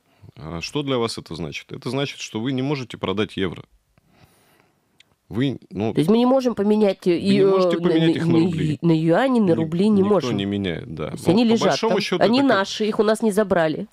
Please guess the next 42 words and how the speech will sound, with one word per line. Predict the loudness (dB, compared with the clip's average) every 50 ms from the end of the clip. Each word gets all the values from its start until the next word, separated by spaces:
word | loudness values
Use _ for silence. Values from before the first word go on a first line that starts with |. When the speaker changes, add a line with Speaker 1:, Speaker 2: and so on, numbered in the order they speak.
| -12 -12 -10 -6
Speaker 1:
Да, | -6 -6 -4
но | -4 -4
они | -2 -2 -2
заморожены. | -2 -2 -4 -6 -6 -8 -12 -14 -18 -14 _ -2
Speaker 2:
Но | 2 2
мы | 4 4
не | 2 2
можем | 0 0 0 0 0 0
ими | 0 -2 -4 -4
Speaker 1:
Да, | -4
Speaker 2:
пользоваться. | -4 -2 -2 -2 -2 -4 -6 -8 -8
Speaker 1:
вы | -6 -6
не | -4 -4
можете | -4 -6 -6 -8 -10 -10
ими | -8 -8 -10
пользоваться. | -10 -14 -18 -20 -20 -20 -18 -18 -12 -6 -4
Вот, | -4 -4 -4 -6
э, | -4 -2 0 0 0 0 0 -2 -2
по | -4
некоторым | -2 -2 -2 -2 -4 -6 -6 -4 -2 -2
оценкам, | -4 -2 0 0 0 -2 -2 -4 -4 -6 -6 -8 -12 -20 -20 -20 -20 -18 -18 -16 -16 -16 -16 -16 -18 -20 -20 _ _ -6
и, | -2 0 2 2 2 2 2 0 0 -2 -2 -2 -2 -2
ну, | -2 -2 -2 -2 -2 -4 -4 -6 -6 -6 -4 -4 -4 -4
на | -4 -4
самом | -2 -2 -2 -2 -2
деле | -2 -4 -4
это | -6 -6 -6
будет | -4 -4 -4 -4 -4 -6
очень | -6 -6 -6 -4 -6 -6 -6 -4
прискорбно, | -4 -4 -4 -4 0 0 0 0 2 0 0 -2 -2 -4 -6 -10 _
то | -6 -4 -2 -2 -2 -2 -2 -2 -2 -2 -2 -2 -2 -2 -4 -4
объём | -4 -2 -2 0 0 -2
этих | -4 -6 -8 -10 -10
ак-, | -10 -10 -10 -10
замороженных | -6 -4 -2 0 0 -2 -2 -2 -6 -6 -6
активов | -8 -10 -8 -6 -4 -2 -2 -2 -4 -4
в |
еврозоне | -4 -4 -2 -2 -4 -4 -4 -4 -4 -4
может | -4 -6 -6 -8 -10
составлять | -10 -12 -10 -10 -6 -4 -4 -4 -6
до | -8 -8
половины | -6 -4 -2 0 0 0 0 -2 -4 -8